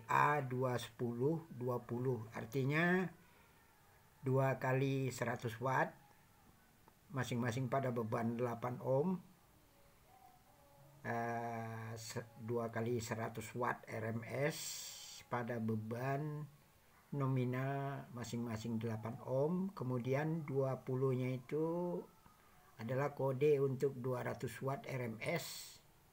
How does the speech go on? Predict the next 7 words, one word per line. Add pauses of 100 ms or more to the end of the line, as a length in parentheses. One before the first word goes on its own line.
(720)
untuk
woofer, (1700)
eh,
dengan
nominal
delapan
ohm.